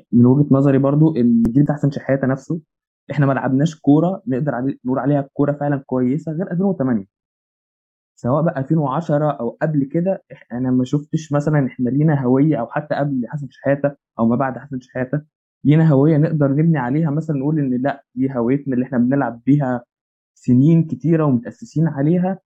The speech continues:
فنقدر نلوم بعد كده أي مدرب يجي إنه مش بيطبقها أو مش بي-،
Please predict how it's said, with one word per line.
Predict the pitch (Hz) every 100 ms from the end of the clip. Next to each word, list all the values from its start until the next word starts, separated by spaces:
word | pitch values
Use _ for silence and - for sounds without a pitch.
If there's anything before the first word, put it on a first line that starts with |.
| _ _ _ _
فنقدر | 120 123 135 160 160
نلوم | 147 143 175
بعد | 165 139 143
كده | 175 165
أي | 170
مدرب | 160 160 180 156
يجي | 190 185
إنه | 160
مش | 143 143
بيطبقها | 139 143 151 123 160 139 151 151
أو | 127
مش | 120 123 123
بي-، | - -